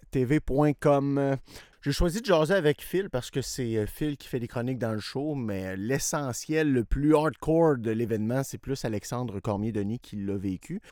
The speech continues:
On a reçu Alexandre à quelques occasions, mais je me dis, étant donné que, euh, Philippe est une voix que vous connaissez un peu plus, je m'étais dit que c'était peut-être plus, euh, facile de faire les liens. C'est aussi quand même un de ses, euh, de ses pro-, une de ses propriétés, en fait, là, qui a été, euh,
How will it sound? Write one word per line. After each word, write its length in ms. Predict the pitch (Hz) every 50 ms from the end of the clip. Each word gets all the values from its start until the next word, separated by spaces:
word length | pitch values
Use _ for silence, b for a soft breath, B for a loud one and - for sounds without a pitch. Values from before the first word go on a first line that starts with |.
| b b
On 120 | 123 147
a 40 | 156
reçu 200 | 147 - - 214
Alexandre 440 | 196 160 143 - - 180 180 156 120
à 60 | 117
quelques 380 | - - 165 151 - 143 120
occasions, 480 | 127 123 - 139 117 110 117 151 208 269
mais 240 | 190 143 135 123 120
je 80 | 120 123
me 140 | 127 123 120
dis, 160 | 113 131 147
étant 200 | 135 - 139 135
donné 240 | 123 123 123 147 151
que, 120 | - 151
euh, 440 | 117 101 101 71 73 107 104 101 - -
Philippe 340 | - - 127 113 135 131
est 140 | - 135 -
une 120 | 117 110 110
voix 220 | 107 117 131 139
que 140 | - - 120
vous 160 | 101 101 110
connaissez 480 | - - 131 117 113 117 117 - - 135
un 100 | 131 117
peu 180 | - 120 107
plus, 500 | - - - 107 120 135 - - - - -
je 140 | - - 107
m'étais 260 | 95 95 - 92 87
dit 180 | - 95 95 -
que 120 | - 110
c'était 260 | - - - - 95
peut-être 260 | - - 107 101 92 _ -
plus, 380 | - 107 104 107 110 110 104
euh, 100 | 92 82 - b b b b b b
facile 540 | b - - 165 143 135 - - 156 156 143
de 80 | 127
faire 200 | 120 - 127 120
les 140 | 113 107 101
liens. 180 | 95 92 104 101 - - - -
C'est 220 | - - - - 104
aussi 300 | 92 98 98 - - 113
quand 160 | - 110 98
même 280 | 101 107 117 110 104 -
un 160 | - 117 113
de 160 | 113 98 104 98
ses, 400 | - - - 104 98 95 95 92
euh, 180 | 87 85 90
de 120 | 82 98 90
ses 180 | - - 107
pro-, 140 | - - -
une 160 | - 156 151 143
de 80 | 147
ses 160 | - - 151
propriétés, 640 | - - 139 135 - - 139 131 113 - 156 160 151
en 80 | 135 120
fait, 240 | - - 127 - -
là, 80 | 139
qui 200 | - - - 120
a 60 | 110
été, 460 | 104 101 - - 131 127 120 117 113 107
euh, 80 | 98